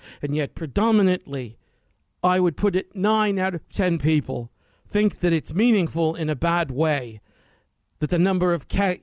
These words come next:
cases has spread. We've had March,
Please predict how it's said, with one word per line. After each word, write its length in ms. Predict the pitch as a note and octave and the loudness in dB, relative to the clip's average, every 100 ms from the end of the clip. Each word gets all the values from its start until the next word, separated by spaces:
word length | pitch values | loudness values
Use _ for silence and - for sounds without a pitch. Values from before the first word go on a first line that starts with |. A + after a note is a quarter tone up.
| _ - | _ 0
cases 560 | F#3+ E3+ - - - - - | 2 2 -2 -20 -20 -20 -8
has 220 | C#3+ D3+ | -4 -4
spread. 560 | - - C#3 B2 - - _ - - - _ - _ _ _ _ _ _ _ _ _ _ _ _ _ _ _ _ - | -6 -8 -8 -8 -10 -18 _ -20 -18 -20 _ -20 _ _ _ _ _ _ _ _ _ _ _ _ _ _ _ _ -2
We've 200 | E3+ D3+ | 2 2
had 300 | D3+ C#3+ C3 | 2 0 0
March, 480 | C#3 F#3+ A3+ - | 0 2 0 -4